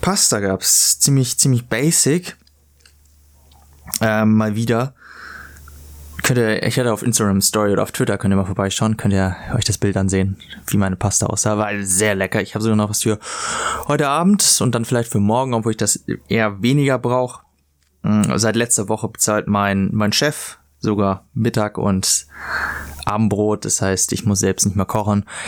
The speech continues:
Ich muss mal schauen, weil das Ganze wird im Shop, ich glaub, hier im nächsten Ort geholt und die Menükarte ist ein bisschen, naja,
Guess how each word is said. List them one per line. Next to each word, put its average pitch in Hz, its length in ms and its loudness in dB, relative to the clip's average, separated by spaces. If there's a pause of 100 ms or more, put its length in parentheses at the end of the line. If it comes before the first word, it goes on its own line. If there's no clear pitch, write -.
(100)
Ich 117 80 4
muss 127 180 2
mal 101 140 0
schauen, 107 400 0
weil 101 100 2
das 101 140 -2
Ganze 107 240 -2
wird 107 160 0
im 107 100 0
Shop, - 320 -2 (1120)
ich - 100 -4
glaub, - 240 -4
hier 101 220 2
im 98 160 4
nächsten - 260 0
Ort - 460 -2 (240)
geholt 135 380 2
und 101 340 0 (160)
die 104 40 2
Menükarte 98 480 2
ist 92 120 -6
ein - 20 -20
bisschen, 90 460 0 (840)
naja, 92 340 0